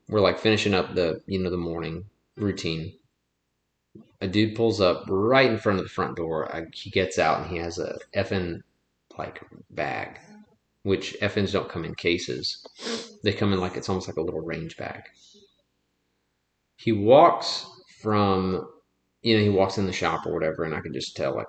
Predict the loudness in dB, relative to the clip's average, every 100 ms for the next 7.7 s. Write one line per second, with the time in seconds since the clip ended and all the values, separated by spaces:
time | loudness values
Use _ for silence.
0 | -10 -12 -14 -12 -12 -12 -12 -12 -12 -12
1 | -10 -10 -12 _ _ _ _ _ _ _
2 | -20 _ _ 4 8 8 6 2 2 2
3 | 0 2 0 0 -4 -4 -4 -4 -4 -4
4 | -6 -2 -4 -4 _ _ -6 -4 -2 0
5 | 2 0 0 4 4 4 4 2 4 4
6 | 4 4 6 6 6 6 4 0 -8 _
7 | _ _ _ -8 -2 -2 -2